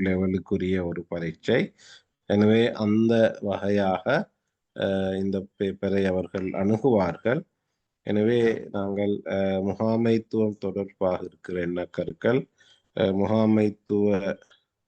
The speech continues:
அஹ், கோட்பாடு எவ்வாறு ஆரம்பிக்கப்பட்டது,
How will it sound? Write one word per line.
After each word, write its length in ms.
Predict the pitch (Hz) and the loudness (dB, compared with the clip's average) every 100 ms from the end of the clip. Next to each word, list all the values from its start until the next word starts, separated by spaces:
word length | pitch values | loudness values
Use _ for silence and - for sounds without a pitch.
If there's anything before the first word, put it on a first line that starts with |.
| _ _ _ _ | _ _ _ _
அஹ், 440 | 107 98 98 98 98 | -4 -4 -2 -6 -6
கோட்பாடு 920 | - 113 123 - - 113 110 110 113 113 110 - _ _ _ _ _ _ _ _ _ _ _ - | 0 2 2 0 0 4 6 4 4 4 2 -2 _ _ _ _ _ _ _ _ _ _ _ -6
எவ்வாறு 760 | 104 101 101 101 101 101 101 101 98 - _ _ _ _ _ _ | 0 0 2 0 0 -2 -2 -2 -2 -6 _ _ _ _ _ _
ஆரம்பிக்கப்பட்டது, 1160 | 98 95 95 92 90 90 85 87 82 90 87 | -6 -4 -4 -4 -6 -6 -6 -6 -4 -2 0